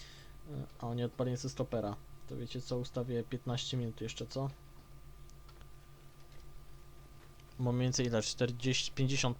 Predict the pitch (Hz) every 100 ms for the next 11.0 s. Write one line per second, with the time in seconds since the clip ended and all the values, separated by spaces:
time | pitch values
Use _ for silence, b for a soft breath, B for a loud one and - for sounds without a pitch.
0 | - 147 160 165 135 127 - - 120 135
1 | 131 - 139 - 139 139 139 127 120 120
2 | 131 117 117 113 117 117 - - 117 131
3 | 131 131 - B B B B B 120 -
4 | 127 120 - 127 120 - 101 95 - -
5 | - B B B B - 127 127 123 123
6 | 120 - 120 123 131 - 123 120 - 131
7 | 120 123 123 120 117 117 113 117 120 120
8 | 120 120 127 120 - 113 - 123 123 131
9 | 120 120 127 - - - - - - -
10 | - - - - - - 135 131 135